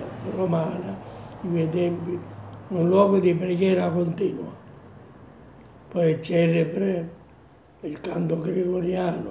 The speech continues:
eh, lì sarà lui, le messe gregoriane. Però quello che non sapete, forse è una leggenda, una realtà, che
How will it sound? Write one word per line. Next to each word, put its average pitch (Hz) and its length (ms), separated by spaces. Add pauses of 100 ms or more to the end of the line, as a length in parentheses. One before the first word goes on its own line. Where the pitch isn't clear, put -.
eh, - 380
lì 170 160
sarà 165 300
lui, 180 340 (1300)
le 190 120
messe 180 420
gregoriane. 170 1000 (3500)
Però 208 260
quello 190 260
che 180 120
non 202 240
sapete, - 580 (760)
forse 180 300
è 180 40
una 170 160
leggenda, 180 760 (100)
una - 140
realtà, 202 540 (1200)
che 165 380